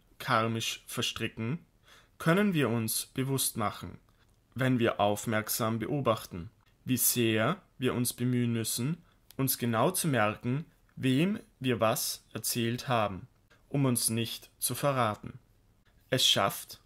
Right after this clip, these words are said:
Komplikationen, welche das Gemüt beunruhigen. Unwahrheit in jeder Form trübt die intuitive Fähigkeit ganz stark.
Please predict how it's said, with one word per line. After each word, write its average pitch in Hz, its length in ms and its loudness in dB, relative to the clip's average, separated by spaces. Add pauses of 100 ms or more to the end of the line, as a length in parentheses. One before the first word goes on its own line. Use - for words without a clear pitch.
(120)
Komplikationen, 135 1080 0 (640)
welche 123 600 2 (180)
das - 220 -2
Gemüt 117 640 -2
beunruhigen. 117 800 -2 (760)
Unwahrheit 117 1120 4
in 127 180 0
jeder 151 280 2
Form 117 560 0 (360)
trübt - 600 -2
die 92 60 -8
intuitive 143 760 -2
Fähigkeit 110 920 -2 (180)
ganz 110 500 -2
stark. - 600 -2